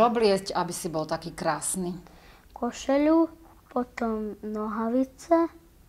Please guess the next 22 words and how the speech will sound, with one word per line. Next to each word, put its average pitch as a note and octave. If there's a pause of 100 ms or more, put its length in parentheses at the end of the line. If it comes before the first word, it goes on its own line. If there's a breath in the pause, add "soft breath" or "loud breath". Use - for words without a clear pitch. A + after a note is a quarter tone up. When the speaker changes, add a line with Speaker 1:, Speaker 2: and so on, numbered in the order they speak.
(420)
Speaker 2:
kapce C4+
a A3+
aj G#3+ (260)
pančušky. - (920 loud breath)
Speaker 1:
A D#3+
košeľu A#3
som F#3+
videla G3
na E3
fotke, F#3+
si F#3+
mal E3+
nádhernú F#3
s D#3
modrou F#3+
výšivkou. F#3
Kto G3+
to F#3+
vyšíval? F#3 (960)
Speaker 2:
Moja C4
stará A#3+
mama. A3+